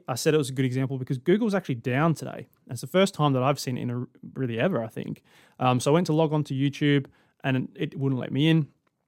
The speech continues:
Um, I tried to, uh, log into my emails, which was Gmail, wouldn't let me in. I tried to Google what's happening with Google. Uh, that obviously didn't work. Um, so Google was down.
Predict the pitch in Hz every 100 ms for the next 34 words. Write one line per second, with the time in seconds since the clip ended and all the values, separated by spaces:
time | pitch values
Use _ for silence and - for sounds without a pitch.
0 | _ - 127 120 120 123 123 117 139 127
1 | 123 - 131 127 123 - 123 123 - 131
2 | 127 110 117 123 147 147 139 127 - 120
3 | - 139 143 139 143 139 - - 135 120
4 | 120 123 139 143 143 - _ _ _ _
5 | 127 156 143 127 113 147 147 131 131 -
6 | 127 123 120 117 143 143 147 143 - -
7 | 208 240 - 151 147 143 135 135 143 139
8 | 139 143 147 - _ - _ 139 139 135
9 | 135 143 - 156 131 180 165 139 147 135
10 | 107